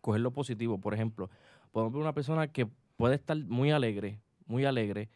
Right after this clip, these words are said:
no llora, pasa, pasan pruebas, situaciones con esa persona, esa persona no se muta, no hace nada. Entonces, son las condiciones que al principio veíamos de Almighty, una persona muy activa, una persona que siempre estaba,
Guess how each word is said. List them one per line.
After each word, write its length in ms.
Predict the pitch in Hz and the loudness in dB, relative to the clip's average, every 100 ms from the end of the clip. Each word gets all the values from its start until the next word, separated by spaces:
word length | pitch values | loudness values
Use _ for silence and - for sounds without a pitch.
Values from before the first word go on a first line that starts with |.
| _ _ - | _ _ -4
no 160 | 123 | 0
llora, 420 | 139 117 104 104 - | 2 4 4 0 0
pasa, 320 | 123 127 147 | 0 0 -2
pasan 360 | 110 117 110 131 | -2 -2 0 -2
pruebas, 380 | - 120 117 117 | 0 2 4 2
situaciones 400 | 117 107 120 127 | 0 -2 -6 -8
con 160 | 139 | -10
esa 140 | 127 135 | -10 -6
persona, 400 | 139 123 113 104 | -6 -4 -4 -4
esa 120 | 110 | -6
persona 380 | 127 123 143 131 | -10 -8 -4 -4
no 280 | 107 113 104 | -4 -4 -2
se 120 | - | -4
muta, 560 | 131 120 117 113 117 110 - - _ | -4 -6 -4 0 -2 -2 -18 -20 _
no 100 | 110 | -8
hace 180 | 110 147 | -6 -6
nada. 480 | 127 117 117 117 107 - - | -6 -4 -2 -2 -6 -18 -20
Entonces, 340 | - 135 175 - | -8 -2 -2 -2
son 220 | - 151 | -4 0
las 80 | 165 | 0
condiciones 600 | - 185 180 202 196 175 | 0 0 0 2 2 2
que 280 | - 135 - _ _ _ _ | 0 -2 -2 _ _ _ _
al 140 | 131 127 | 0 0
principio 400 | 135 123 180 160 | 0 -2 0 2
veíamos 280 | 127 120 135 | 4 2 2
de 60 | |
Almighty, 360 | 147 123 101 101 | 0 0 -2 -2
una 140 | 110 | -2
persona 280 | 120 120 127 | -4 -4 -4
muy 140 | 110 107 | -2 -4
activa, 720 | 98 - 135 139 131 123 123 _ _ _ _ _ | -6 -2 2 6 6 6 4 _ _ _ _ _
una 140 | - 117 | -4 -2
persona 280 | 120 127 117 | -2 -4 -4
que 80 | |
siempre 240 | 113 117 113 | -4 -4 -6
estaba, 440 | - 117 117 110 | -2 0 2 0